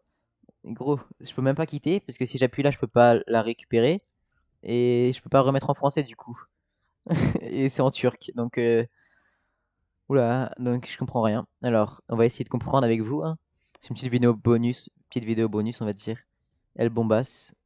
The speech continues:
El Bombassi. <laughs> Ça veut peut-être dire bombe, on va mettre un, on va mettre un, parce que les, les bombasses, euh, c'est pas très bien.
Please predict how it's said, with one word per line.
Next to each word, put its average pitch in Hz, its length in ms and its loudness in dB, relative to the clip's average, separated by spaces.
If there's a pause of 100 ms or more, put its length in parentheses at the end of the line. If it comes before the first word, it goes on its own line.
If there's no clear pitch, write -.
(460)
El 113 140 -8
Bombassi. 117 560 -2 (420)
<laughs> - 520 2 (720)
Ça - 140 -4
veut 107 40 -2
peut-être 117 160 -8
dire 117 180 4
bombe, 123 260 0
on 92 120 0
va 110 80 6
mettre 113 280 2
un, 135 220 -4 (160)
on - 60 -12
va 107 80 -2
mettre - 260 -6
un, 113 200 -4 (100)
parce - 160 -16
que - 140 -12
les, 104 260 -6
les 107 140 -8
bombasses, 110 480 -4
euh, 101 140 -6
c'est - 80 -20
pas 104 100 -6
très - 160 -8
bien. 107 220 -8